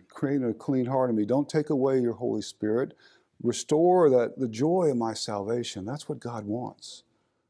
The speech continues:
God wants us to be joy-filled and walk in the fullness of Christ. Well, I appreciate your time tonight, and I, I hope, I, I know that it was a, uh, you know, this was a challenge to my heart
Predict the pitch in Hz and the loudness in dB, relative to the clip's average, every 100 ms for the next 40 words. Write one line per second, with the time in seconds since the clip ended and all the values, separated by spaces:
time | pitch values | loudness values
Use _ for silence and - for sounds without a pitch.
0 | _ 117 120 113 123 147 - 104 - - | _ -10 -4 -2 0 -2 -2 -6 -6 -12
1 | 98 101 95 107 120 123 123 117 117 117 | -6 -6 -2 0 2 2 0 2 6 6
2 | 113 110 _ - - - _ 101 104 113 | 4 2 _ -20 -20 -20 _ -2 4 6
3 | 127 113 107 - 110 110 - - - 98 | 4 2 -2 0 0 0 -2 -8 -4 -2
4 | 92 - - - - _ _ - - - | -2 -4 -10 -16 -20 _ _ -20 -20 -20
5 | - - - _ _ - 117 165 156 160 | -20 -20 -20 _ _ 2 2 4 2 4
6 | 151 123 156 143 139 135 135 135 123 120 | 2 2 2 4 4 4 4 4 2 2
7 | 113 101 - _ _ _ _ _ _ - | 2 -2 -8 _ _ _ _ _ _ -12
8 | 104 104 131 - 117 113 113 - 127 131 | -6 0 0 2 2 2 2 0 2 6
9 | 143 131 131 123 113 113 113 - 113 107 | 6 6 4 4 2 2 0 -2 0 2
10 | 98 90 - _ _ _ _ _ - - | 0 -4 -10 _ _ _ _ _ -20 -6
11 | 113 120 131 113 113 - 127 131 127 120 | -2 -2 -2 -4 -2 4 4 4 2 0
12 | - - - - 110 120 139 123 131 131 | -4 -10 -10 -2 0 4 2 6 6 6
13 | - | 2